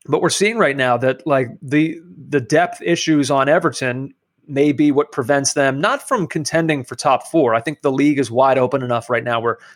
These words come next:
that can still happen. Um, but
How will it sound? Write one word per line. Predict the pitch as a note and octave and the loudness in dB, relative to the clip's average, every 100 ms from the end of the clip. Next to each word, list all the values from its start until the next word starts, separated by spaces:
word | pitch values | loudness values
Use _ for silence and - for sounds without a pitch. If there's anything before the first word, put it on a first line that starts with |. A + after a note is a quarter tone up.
| _ | _
that | D#3 E3+ | -2 0
can | D3 | -2
still | - C3+ | 0 0
happen. | A2+ C3 C#3+ - G2 - _ _ _ - | 0 0 0 -4 -14 -18 _ _ _ -8
Um, | A#2 G2+ - _ _ | -6 -6 -12 _ _
but | - C#3 - - | 2 2 2 -4